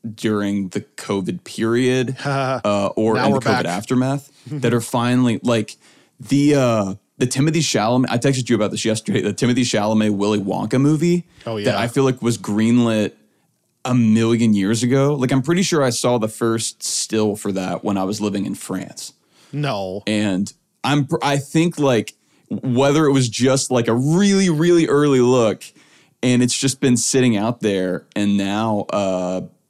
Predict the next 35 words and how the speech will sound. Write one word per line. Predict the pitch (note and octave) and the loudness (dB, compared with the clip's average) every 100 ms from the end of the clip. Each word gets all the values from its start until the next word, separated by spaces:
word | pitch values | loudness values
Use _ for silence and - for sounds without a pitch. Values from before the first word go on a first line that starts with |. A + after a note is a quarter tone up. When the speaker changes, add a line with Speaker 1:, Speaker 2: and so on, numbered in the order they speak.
| _ _ _ - | _ _ _ -6
Speaker 1:
that's | A#2+ D3 | -4 -2
supposed | - D#3+ - - D#3+ F3 - | -2 -4 -4 0 2 0 -2
to, | A#2+ G#2 | 0 0
the | |
last | G#2 G#2+ A2 | 2 0 -2
time | A#2+ G#2+ | -2 -2
I | G#2 | -2
checked, | - G#2 - | -2 -4 -4
come | - G2+ | -6 -4
out | G2+ F#2 - | -2 -4 -4
in | G2 | -4
December. | F2+ G2+ - C3+ C#3+ C#3 C#3 - - - - | -4 -4 -2 0 2 2 0 -4 -20 -20 -6
There's | A#2+ B2+ | 0 2
a | A#2+ | 4
new | A2+ C3+ | 4 2
Taika | - A2+ A#2 | 0 -2 0
Waititi | G#2+ G#2+ A#2 A#2+ C#3+ | -2 0 0 2 2
film | D3+ D3+ D#3 | 2 2 2
coming | C3+ C3+ C3+ | 2 2 2
out | - | 2
in | |
November. | G2+ G2+ G2 G#2+ C#3 B2 | 0 0 0 2 2 2
I | |
don't | A#2+ | 2
know | A#2 | 2
if | A#2 A2+ | 0 0
you've | - | -2
seen | - A2 A2 | 0 2 2
the | G2+ G2 F2+ | 2 0 -2
trailer | - G#2 G#2 G#2 | -2 0 0 0
for | - F#2+ | -2 -2
this, | G2 G#2 A2+ | -2 -2 -2
Next | G2+ - | -4 -2
Goal | G#2+ G2 | -2 -2
Wins. | G2 G2 A2+ B2+ | -2 -2 -2 -2